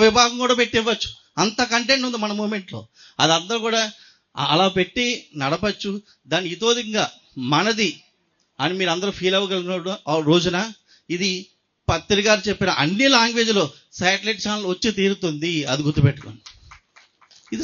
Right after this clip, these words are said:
సంకల్పం, ఏది ఊరకనే చెప్పారు ఆయన, "నాకు అన్ని లాంగ్వేజ్లో శాటిలైట్ ఛానల్ వస్తుందన్నారు, అది వచ్చి తీరుతుంది." ఎందుకంటే ఇదే లైవ్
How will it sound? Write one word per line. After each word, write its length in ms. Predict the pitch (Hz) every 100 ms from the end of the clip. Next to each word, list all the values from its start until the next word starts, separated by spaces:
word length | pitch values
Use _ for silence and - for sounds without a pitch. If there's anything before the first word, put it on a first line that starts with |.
| -
సంకల్పం, 380 | 190 240 247 240 220
ఏది 80 | 220
ఊరకనే 260 | 220 233 240 240
చెప్పారు 280 | 202 - 254 170
ఆయన, 120 | 143 120 - -
"నాకు 140 | 165 185 190
అన్ని 140 | 226 226
లాంగ్వేజ్లో 440 | 226 226 220 240 269 _ _ -
శాటిలైట్ 420 | 185 208 226 214
ఛానల్ 200 | 220 214 190
వస్తుందన్నారు, 580 | - 233 220 214 220 240 _ _ 160
అది 120 | 180 190
వచ్చి 180 | 190 233
తీరుతుంది." 320 | 208 196 202 190
ఎందుకంటే 240 | 196 233 214
ఇదే 100 | 233
లైవ్ 180 | 196 190